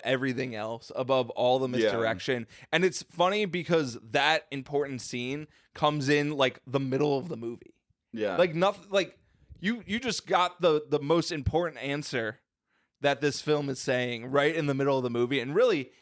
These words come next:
Speaker 1: everything after that, it just doesn't matter. Like, the movie
Speaker 2: Mm-hmm.
Speaker 1: could really end right there,
Speaker 2: Yeah.
Speaker 1: and you get, that's what matters most.
Speaker 2: In,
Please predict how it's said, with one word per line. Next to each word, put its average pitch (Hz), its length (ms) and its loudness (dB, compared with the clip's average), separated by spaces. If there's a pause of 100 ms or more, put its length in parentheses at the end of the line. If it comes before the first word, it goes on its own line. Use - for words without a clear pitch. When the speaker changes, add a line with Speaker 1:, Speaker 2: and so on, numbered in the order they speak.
(140)
Speaker 1:
everything 175 400 2
after 143 300 0
that, 120 360 0
it 127 120 -2
just 196 260 -6
doesn't 123 280 0
matter. 87 340 -14
Like, 139 160 -4
the 175 80 2
movie 220 240 4
Speaker 2:
Mm-hmm. 107 40 0 (200)
Speaker 1:
could - 200 -12
really 143 320 4
end 127 140 0
right 120 220 0
there, 117 340 -2 (300)
Speaker 2:
Yeah. 127 240 4
Speaker 1:
and 120 340 -10 (260)
you 135 140 -2
get, 143 260 2 (440)
that's 131 260 0
what 127 120 -4
matters 92 300 -14
most. - 360 -16 (760)
Speaker 2:
In, 151 160 2